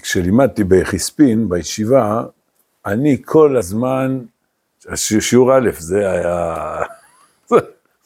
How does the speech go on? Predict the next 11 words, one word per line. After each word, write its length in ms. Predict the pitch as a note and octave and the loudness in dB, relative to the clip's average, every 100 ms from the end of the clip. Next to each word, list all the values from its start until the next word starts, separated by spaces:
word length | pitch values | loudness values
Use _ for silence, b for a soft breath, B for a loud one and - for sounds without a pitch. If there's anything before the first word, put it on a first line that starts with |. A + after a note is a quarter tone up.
| _ | _
זאת 180 | - - | 0 2
הייתה 300 | C#3+ - G#2 | 0 0 -4
העבודה 400 | F2+ F2+ F2 F#2+ | -4 -4 0 0
הקבועה 400 | - E2 E2+ G2 | 0 -4 -2 -2
שלי, 280 | - F2 E2 | -4 -14 -14
שיעור 360 | - E2+ F#2 | -12 -8 -6
א', 140 | F#2+ G2 - _ - | -6 -8 -12 _ -4
זה 220 | G#2 F2+ | -2 0
אהב-, 360 | F#2+ F#2 G2+ | 0 0 2
אהבת 380 | A2 A2+ C3 - | 2 2 0 0
חיי. 320 | - B2 A#2+ | 2 4 4